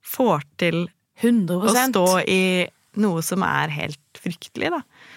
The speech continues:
Speaker 2: Jeg, jeg synes det er, eh, kjempefint. Altså, jeg husker første gangen jeg hadde kjærlighetssorg, eh, etter at jeg ble frisk. Eh, fy flate, så jævlig det var. Men
Speaker 1: Mm.
Speaker 2: allikevel så var det et eller annet i meg som sa at,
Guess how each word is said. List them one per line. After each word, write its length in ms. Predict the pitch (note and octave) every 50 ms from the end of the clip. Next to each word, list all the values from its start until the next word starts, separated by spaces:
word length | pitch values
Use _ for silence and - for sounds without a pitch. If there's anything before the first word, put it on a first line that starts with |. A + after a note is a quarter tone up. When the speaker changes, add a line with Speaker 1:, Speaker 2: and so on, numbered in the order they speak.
| - - - -
Speaker 2:
Jeg, 160 | - A#3 A#3+
jeg 180 | A3 A3 A#3 A3+ -
synes 240 | C4+ A#3+ G#3 - -
det 80 | G#3+ G3
er, 920 | F#3+ G3 G3 G3 G3 A3 F#3+ F#3+ F#3+ - - - F3+ F#3+ F#3+ F#3+ F#3 F#3+ G3+ G3
eh, 300 | F#3+ F#3+ F#3+ F#3 F#3+ G3 G3
kjempefint. 1200 | - - - B3+ G3+ - - _ _ - F3 E3+ E3+ F3+ F#3 F#3 F#3 - - A#3 A#3 A#3+ A#3 - -
Altså, 160 | A3+ G3 - G#3
jeg 140 | G#3 G#3+
husker 180 | G#3+ - - G#3
første 320 | - A3 G3+ - - G3+
gangen 280 | F#3 F3+ F3+ F3+ F3+ F#3
jeg 80 | F#3+ G3
hadde 260 | F#3 F#3 F3+ F#3 F3+ F3 F3 F3+ F#3+ - - - - - - _ _ _ _ _ _ _ _ -
kjærlighetssorg, 800 | - B3+ G3 E3 F#3+ F#3 F#3+ F3+ - - F#3+ F3+ F3+ F#3 F#3+ -
eh, 380 | - F#3 F#3 G3 F#3 F3 - - - G3+
etter 220 | - - F#3+ F3
at 80 | E3+ F3
jeg 100 | F3+ F3+
ble 100 | F#3+ G3
frisk. 500 | - - A#3 B3+ - - - - - - - - _ _ _ -
Eh, 640 | G#3 G3+ G3 F#3+ F#3 F#3 F#3 F#3+ F#3+ G3 G3+ - - - _ _ _ _ _ - - - -
fy 160 | - - G4 F#4+ -
flate, 640 | - - - - F#4 E4+ C#4 A3+ G#3 - - - G3 F3
så 100 | G#3 G3+
jævlig 340 | F3+ E3 D#3+ E3+ F3 E3+ E3
det 80 | F3
var. 200 | E3+ E3 F3 F#3 - - - - - - - - -
Men 160 | - D4 D#4
Speaker 1:
Mm. 40 | D#4 D#4+
Speaker 2:
allikevel 380 | D#4+ E4 - - A#3+ A3+ B3 A#3
så 120 | - C4
var 180 | A3 A3 G3+ G#3
det 80 | B3 C#4
et 140 | C4+ - -
eller 100 | A3+ G#3+
annet 140 | G#3+ A3 -
i 100 | G#3+ F#3+
meg 200 | F3+ F3+ G3 G3+
som 100 | A3 A#3
sa 120 | - A#3 A3+
at, 120 | A#3 -